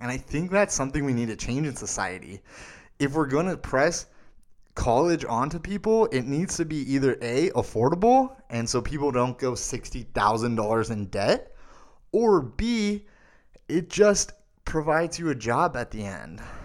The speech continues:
Either way, I mean, I don't know what the answer is, but maybe with this podcast, if I talk to enough people, you know, maybe we can get some ideas out there. And I kinda wanted to address that too. Um,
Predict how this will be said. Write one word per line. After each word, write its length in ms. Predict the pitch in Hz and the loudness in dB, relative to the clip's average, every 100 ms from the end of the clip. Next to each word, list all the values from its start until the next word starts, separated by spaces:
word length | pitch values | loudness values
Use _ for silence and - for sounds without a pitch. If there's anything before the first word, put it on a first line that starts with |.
| - - - - - | -16 -16 -18 -14 -4
Either 280 | 185 196 | 4 6
way, 360 | 196 202 120 101 - - | 8 8 4 -2 -12 -6
I 120 | 139 | 0
mean, 180 | 165 185 | 2 2
I 100 | 170 | 2
don't 140 | 180 185 | 2 2
know 140 | 185 | 4
what 180 | 175 175 | 4 2
the 200 | 151 156 | -2 -4
answer 320 | 165 202 208 | -6 -2 0
is, 320 | 214 220 214 - - - _ - | 0 -2 -6 -16 -20 -20 _ -4
but 160 | 143 | -2
maybe 480 | 143 156 170 180 190 | 0 -2 -2 -2 -2
with 240 | 160 151 | -2 -2
this 180 | 165 156 | -2 -4
podcast, 680 | - 127 123 143 151 151 151 | -4 -4 -2 -2 2 2 0
if 80 | 110 | -4
I 80 | 110 | -2
talk 260 | 120 123 | 0 0
to 60 | 143 | 0
enough 260 | 151 151 - | -4 -4 -4
people, 520 | 151 151 160 165 165 - - - | -4 2 4 2 -2 -16 -16 -8
you 100 | 120 | -4
know, 100 | 127 | -2
maybe 280 | 127 135 139 | 0 0 0
we 120 | 151 | -2
can 160 | 135 | -4
get 160 | 135 135 | -4 -4
some 140 | 127 | -4
ideas 400 | 117 107 107 101 | -8 -8 -10 -10
out 240 | 98 - - | -12 -14 -12
there. 340 | 82 65 113 123 - - _ _ _ - - - - | -12 -10 -12 -16 -20 -20 _ _ _ -18 -16 -18 -6
And 220 | 127 139 | -2 0
I 100 | 131 | -2
kinda 280 | 135 180 202 | -2 0 2
wanted 260 | 202 202 | 2 2
to 60 | 180 | 0
address 280 | 135 139 139 | 2 0 0
that 220 | 127 110 | -2 -4
too. 380 | - 143 107 98 - - - - - - - - | -6 -8 -8 -10 -18 -20 -20 -20 -20 -20 -16 -2
Um, 540 | 131 131 113 101 98 | 2 2 0 -4 -10